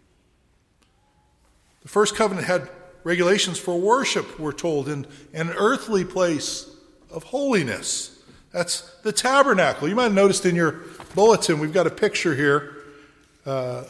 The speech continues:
uh, of the tabernacle. And, and, and your bulletin, I put that there so you could kind of look at that as we're going along here in, in the sermon. And, and you'll see in here it's kind of a big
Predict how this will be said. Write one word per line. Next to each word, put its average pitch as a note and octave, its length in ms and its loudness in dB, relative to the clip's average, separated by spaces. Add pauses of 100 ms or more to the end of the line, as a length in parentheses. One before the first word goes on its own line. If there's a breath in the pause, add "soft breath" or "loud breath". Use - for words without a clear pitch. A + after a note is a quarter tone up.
uh, E3+ 160 0 (220)
of E3 120 -4
the G3+ 80 -4
tabernacle. F#3 760 2 (240)
And, D3 220 -8 (140)
and, D3 260 -8
and C#3+ 80 -10
your C#3+ 100 -6
bulletin, D3+ 340 0
I F3 60 2
put G#3+ 180 -2
that F#3 200 2
there F3 160 2
so E3 140 -4
you D#3+ 100 -4
could D#3+ 180 -6
kind E3+ 160 0
of - 460 -2
look A#3+ 260 2
at G#3+ 140 2
that D3+ 200 4
as D3+ 180 -2
we're D#3 220 0 (400 loud breath)
going F3+ 240 2
along G#3 440 2
here D#3 280 0
in, D3+ 200 -2
in D3 120 -6
the C#3+ 80 -6
sermon. G#3 500 0
And, D#3+ 220 -4
and D#3+ 140 -4
you'll F3 100 0
see C4 580 0 (300 loud breath)
in A3 120 0
here F#3+ 260 4
it's - 600 -4
kind - 260 -10
of D3 80 -4
a C#3+ 60 -2
big G3+ 380 2